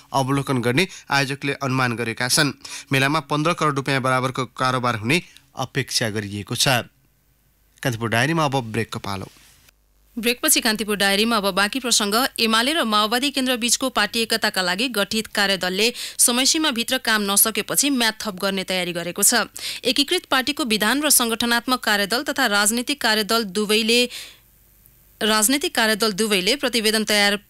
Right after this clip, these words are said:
Speaker 2: पार्न भोलिसम्मको समय सीमा पाएका छन्। विधान र सङ्गठनात्मक कार्यदल सदस्य गोकर्ण विष्टले काम सम्पन्न गरी प्रतिवेदन बुझाउन थप एक साता लाग्ने भएकाले सोही अनुसार म्याद थप्ने तयारी भएको बताउनुभयो। कार्यदलले मस्यौदा लेखनको काम करिब करिब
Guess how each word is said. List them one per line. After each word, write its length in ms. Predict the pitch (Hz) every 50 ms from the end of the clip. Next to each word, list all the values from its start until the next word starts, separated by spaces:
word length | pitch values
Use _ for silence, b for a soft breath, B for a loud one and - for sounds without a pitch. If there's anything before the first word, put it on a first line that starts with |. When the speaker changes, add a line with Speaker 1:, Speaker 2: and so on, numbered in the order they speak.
| _
Speaker 2:
पार्न 320 | - 208 202 190 190 214 240
भोलिसम्मको 640 | 233 - 208 208 240 - - 285 277 277 277 262 254
समय 260 | - 233 214 214 208
सीमा 260 | - - 220 208 190
पाएका 360 | - - 185 180 175 - 202
छन्। 260 | 214 - 240 220 208 - - B B B B B B 214
विधान 320 | 220 214 208 214 262 311
र 80 | 330 294
सङ्गठनात्मक 680 | - - 240 220 214 220 233 226 226 226 233 - 262 254
कार्यदल 400 | - 247 233 233 233 208 240 247
सदस्य 480 | 240 - 220 208 214 214 - 247 233
गोकर्ण 420 | 214 196 220 214 - 226 220 214 208
विष्टले 420 | 185 196 196 - - 190 208 269
काम 240 | 311 - 233 202 208
सम्पन्न 460 | 214 - 208 202 - 214 208 202 190
गरी 200 | 175 196 202 254
प्रतिवेदन 520 | 254 - 214 - 220 196 214 202 220 214 202
बुझाउन 460 | 180 208 - 208 196 190 196 220 247
थप 480 | 240 - - - - - - 240 254 - - -
एक 160 | 214 226 -
साता 300 | - - 233 214 - 220
लाग्ने 280 | 214 208 202 202 202 202
भएकाले 420 | 175 196 190 190 - 196 214 294
सोही 260 | 320 - 226 220 214 214
अनुसार 400 | 208 208 202 - - 214 208 202
म्याद 200 | 202 196 202 - - 214
थप्ने 180 | 190 196 202
तयारी 300 | 190 - 196 190 185 185
भएको 280 | 175 202 185 180 - 175
बताउनुभयो। 560 | 180 175 - 180 180 175 180 208 208 196 190 - - B B B B B B -
कार्यदलले 440 | 220 208 202 196 185 196 202 233 262
मस्यौदा 360 | 233 208 202 - 214 196 196
लेखनको 440 | 196 196 190 - 233 240 233 262 254
काम 320 | - - 220 214 226 240
करिब 300 | 233 - 220 208 220 208
करिब 260 | - 226 214 208 196